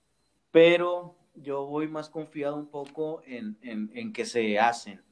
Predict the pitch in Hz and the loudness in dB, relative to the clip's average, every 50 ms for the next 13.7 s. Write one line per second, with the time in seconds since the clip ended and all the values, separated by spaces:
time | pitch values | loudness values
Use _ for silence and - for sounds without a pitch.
0 | _ _ _ _ _ _ - - 123 120 120 120 120 120 120 123 127 156 156 143 | _ _ _ _ _ _ -4 0 0 0 0 0 0 0 -2 -2 0 0 -2 -2
1 | - - 135 131 127 - 120 - - 120 113 113 117 - 123 110 - - - 113 | -2 -6 -6 -6 -6 -8 -12 -8 -6 -4 -4 -4 -6 -8 -8 -10 -8 -6 -4 -2
2 | 113 117 123 - 147 147 - 147 143 143 143 143 143 - _ - _ _ _ _ | 0 2 2 2 0 -2 -4 -4 -2 -2 -2 -4 -6 -10 _ -20 _ _ _ _
3 | 123 117 113 113 123 113 110 107 120 123 131 127 127 123 - 135 131 131 135 131 | -6 -6 -4 -6 -8 -10 -8 -4 -2 0 0 0 -2 -4 -4 -2 -2 -2 -2 -4
4 | 131 131 - _ _ _ _ _ _ - 123 117 110 110 107 - - 151 - 156 | -8 -12 -16 _ _ _ _ _ _ -6 -4 -2 -2 -2 -2 0 2 2 2 2
5 | - - _ 123 117 113 117 113 110 - - 120 113 110 110 110 110 110 107 107 | -2 -4 _ -2 0 0 0 -4 -6 -4 -4 -2 -2 0 0 0 0 0 0 0
6 | 107 107 107 107 101 98 98 - _ _ _ _ _ _ _ _ _ _ _ _ | 0 0 0 0 -2 -4 -8 -14 _ _ _ _ _ _ _ _ _ _ _ _
7 | _ - 127 127 127 131 - - - 127 123 127 127 131 135 135 131 127 127 120 | _ -6 -2 0 0 -2 -2 -2 -4 -2 0 2 4 4 4 4 2 0 -2 -2
8 | 120 117 117 127 127 127 123 120 123 131 131 131 127 123 117 117 110 117 117 117 | -4 -2 -2 -2 0 0 0 2 0 0 0 -2 -6 -8 -10 -8 -6 -6 -6 -4
9 | 123 127 127 127 - - 123 117 117 123 127 127 127 - 147 143 - 165 156 - | -4 -4 -4 -4 -4 -2 0 0 2 2 4 2 2 2 0 0 2 2 2 2
10 | - 139 127 - 143 135 131 - 147 151 151 - - 165 156 156 180 196 208 208 | 0 -4 -4 -2 -2 -4 -2 -2 -2 -2 -2 2 4 4 4 4 2 -2 -6 -6
11 | - - 147 135 135 139 135 - - 139 143 143 143 143 151 160 170 165 - - | -8 -12 -12 -10 -10 -10 -10 -12 -14 -14 -14 -14 -14 -12 -10 -10 -10 -10 -12 -14
12 | 139 131 120 117 117 113 - 135 131 131 127 123 123 127 123 - 127 123 120 113 | -12 -10 -8 -8 -8 -10 -10 -14 -12 -10 -8 -8 -8 -10 -14 -16 -8 -6 -4 -2
13 | 117 120 117 - 110 110 - - 101 104 - - - - | -2 -2 -4 -6 -10 -14 -10 -6 -6 -6 -6 -8 -12 -20